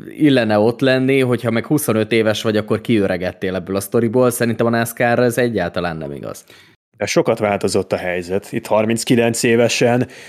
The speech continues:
Speaker 2: statisztikailag a csúcson van egy Cup Series versenyző, feltéve, hogy van mögötte legalább egy évtized Cup Series tapasztalat, ez az egyik dolog, a másik dolog,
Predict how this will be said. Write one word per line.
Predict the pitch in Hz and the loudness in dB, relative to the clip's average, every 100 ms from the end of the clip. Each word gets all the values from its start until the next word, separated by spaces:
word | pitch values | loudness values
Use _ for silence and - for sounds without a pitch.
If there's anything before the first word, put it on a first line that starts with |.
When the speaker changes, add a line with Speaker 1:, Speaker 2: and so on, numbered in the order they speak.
| - | -20
Speaker 2:
statisztikailag | - - 196 131 - 123 - 107 107 107 113 - | -6 -2 0 0 0 -2 0 2 2 2 0 -2
a | 113 | -6
csúcson | - 131 - 113 101 | -2 -2 0 -2 0
van | 113 | 0
egy | 110 | 0
Cup | - 117 110 | -2 -2 -2
Series | 123 110 101 | -2 -2 0
versenyző, | 107 110 - 123 113 123 | 0 0 0 -2 0 -2
feltéve, | - 120 113 110 107 | 0 0 0 0 0
hogy | 101 | 0
van | 113 | 0
mögötte | 107 110 110 117 | 0 0 0 0
legalább | 107 107 104 101 104 | 0 0 0 0 0
egy | 104 104 | -2 -2
évtized | 104 - 110 107 | -4 -4 -4 -4
Cup | - 104 - | -2 -4 -4
Series | 113 104 101 | -4 -4 -2
tapasztalat, | 107 101 110 - 120 123 123 | -2 0 -2 0 0 0 0
ez | 113 | -4
az | 104 | -2
egyik | 110 110 117 | -2 0 -2
dolog, | 110 117 117 | 0 0 0
a | |
másik | 110 117 - 117 | -2 -4 -6 -4
dolog, | 113 120 | 0 0